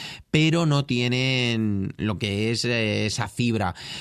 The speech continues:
Pero, si, en cuanto a este tema de salud digestiva, en cuanto al tránsito intestinal, los zumos van fantástico, van muy bien.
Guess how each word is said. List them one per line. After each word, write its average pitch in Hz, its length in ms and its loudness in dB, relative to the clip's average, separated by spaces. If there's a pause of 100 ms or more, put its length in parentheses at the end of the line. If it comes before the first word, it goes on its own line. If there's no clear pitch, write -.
(120)
Pero, 135 640 2
si, - 160 -2
en 110 340 2
cuanto 107 340 2
a 107 280 2
este 143 340 2
tema 131 520 2
de 117 320 0
salud 113 280 2
digestiva, 131 640 2
en 120 80 0
cuanto 113 240 0
al 113 80 0
tránsito 135 400 2
intestinal, 135 600 2
los 113 180 0
zumos 147 300 4
van 156 340 0
fantástico, 95 720 0
van 107 180 2
muy 123 380 4
bien. 104 400 2